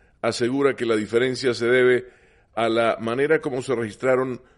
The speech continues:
cuatrocientos cincuenta y cuatro mil millones de dólares para respaldar miles de millones de dólares en préstamos garantizados por un mecanismo crediticio de emergencia de la Reserva Federal, los cuales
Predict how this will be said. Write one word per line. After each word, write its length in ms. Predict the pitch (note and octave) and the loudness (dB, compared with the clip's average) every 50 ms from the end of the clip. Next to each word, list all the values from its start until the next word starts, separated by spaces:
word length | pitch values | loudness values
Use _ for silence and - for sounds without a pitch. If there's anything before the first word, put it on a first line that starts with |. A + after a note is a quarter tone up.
| _ _ _ | _ _ _
cuatrocientos 800 | - C3 B2 A#2+ B2 A#2+ A#2+ - - D#3 E3 E3+ D#3 - D#3 C3+ | 0 0 0 0 0 -4 -4 -4 -2 -4 -4 -4 -4 -8 -8 -6
cincuenta 540 | D3 C#3+ A2 A#2 B2 A#2+ A2+ A2 G2 A#2+ A2 | -6 -8 0 0 0 0 0 -2 -2 -2 -2
y 60 | G#2 | 0
cuatro 300 | - A#2 G#2 F2+ G#2+ G#2+ | -2 -4 -4 -2 -4 -4
mil 240 | A#2+ C#3 C#3 C3+ B2+ | -4 -4 -4 -4 -6
millones 420 | A#2 G#2+ G#2+ A#2+ B2 A#2+ A#2 G2 | -6 -2 0 0 0 0 -2 -2
de 60 | G2+ | -2
dólares 500 | G#2+ A#2+ B2+ B2 B2 B2 A#2+ A#2 - - _ _ _ _ _ _ _ _ _ _ _ _ | 0 2 2 2 2 2 2 -2 -2 -10 _ _ _ _ _ _ _ _ _ _ _ _
para 200 | - A#2 A2+ A2+ | -2 0 0 0
respaldar 560 | A2+ A#2 A2 - - A2+ A2 A2 B2+ B2 A#2 | -2 -2 -6 -4 -4 -4 -2 0 0 0 0
miles 420 | A2+ A#2+ C#3+ F3 F#3 D#3+ D#3+ C#3 | -2 -4 -2 -2 0 0 0 0
de 80 | A#2 A#2+ | 0 -2
millones 380 | A2 G#2+ G#2+ B2 C3 C3 A#2+ G#2+ | -2 0 0 0 0 0 -2 -2
de 80 | G#2+ | 0
dólares 400 | G#2 A#2+ B2 B2 B2 A#2+ A#2 G#2+ | 0 2 2 2 2 0 0 -2
en 120 | A2+ G2+ F2+ | -6 -8 -2
préstamos 460 | - B2+ A#2+ - B2 A#2+ A#2+ A#2 G2+ | -2 -2 0 0 -2 -2 -2 -4 -2
garantizados 760 | G#2+ A2 G#2 G2+ F#2 - F#2 F#2 B2+ B2+ B2 A#2+ A#2+ A#2 - - - _ _ _ _ _ _ _ | -2 -2 -2 -4 -6 -10 -6 -2 0 2 2 2 0 -2 -6 -18 -20 _ _ _ _ _ _ _
por 140 | - A#2+ B2+ | -2 0 0
un 140 | D3+ D#3 | 0 -2
mecanismo 840 | D3+ D3 - - B2 C3 D3 C#3 B2 C3 C3+ C3+ C3 B2 - - G#2 _ - - | -2 -4 -2 -2 -2 -2 -2 -6 -8 -4 -2 -2 -2 -2 -4 -8 -14 _ -18 -4
crediticio 800 | - C3 B2 A#2 A#2 G#2 - F3 F3 B2 - A#2+ C3+ C3+ B2+ A#2+ | 0 0 2 2 0 -2 -6 -10 -10 -8 -6 -2 0 0 0 2
de 100 | A#2 A#2 | 0 0
emergencia 640 | A2+ A#2 G#2+ A2+ C#3+ D3+ C#3 A#2 G#2+ B2+ B2+ A#2 | -2 -4 -4 -4 -4 -4 -4 -6 -4 -2 0 0
de 80 | A2+ A2 | 0 -2
la 80 | A2 | -2
Reserva 400 | G#2 G#2 G2+ G#2+ B2 A#2 A#2+ A#2 | -4 -4 -4 -2 -2 0 0 -2
Federal, 560 | - A2+ A2+ A#2+ C3 D#3 C#3+ D3 D#3+ E3 - - - _ _ _ _ _ _ | -2 -2 0 2 2 2 2 0 -2 -4 -6 -14 -20 _ _ _ _ _ _
los 180 | - A#2+ B2 - | -4 -4 -4 2
cuales 460 | - F#3 F#3 D#3 C3 C3+ C#3 - - | 2 2 2 4 2 0 -2 -4 -14